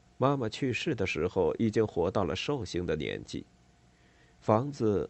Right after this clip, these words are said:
我没卖，只是租了出去。现在我打算卖掉了，也已经通知了房客。我打算自己住一段时间，把这个地方，特别是花园，整理出个模样再说。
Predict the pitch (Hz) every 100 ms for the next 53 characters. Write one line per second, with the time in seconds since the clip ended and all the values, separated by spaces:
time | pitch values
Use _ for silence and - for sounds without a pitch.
0 | - 104 73 - 69 113 87 - _ -
1 | 98 - 87 107 135 - - - - -
2 | _ _ _ _ _ _ _ _ - 190
3 | 135 156 135 113 107 82 113 110 165 110
4 | 92 87 62 78 - - 110 107 87 87
5 | 82 - 101 110 101 - 71 - 113 -
6 | 107 - _ _ _ - - _ _ _
7 | _ 120 139 117 98 117 101 123 92 78
8 | 80 156 151 69 - - - - - -
9 | - _ _ _ _ _ 104 87 87 90
10 | 82 113 95 92 - - - 165 117 120
11 | 110 - 123 127 85 85 117 - _ -
12 | _ 123 160 139 90 143 107 82 58 123
13 | 127 - 69 - - -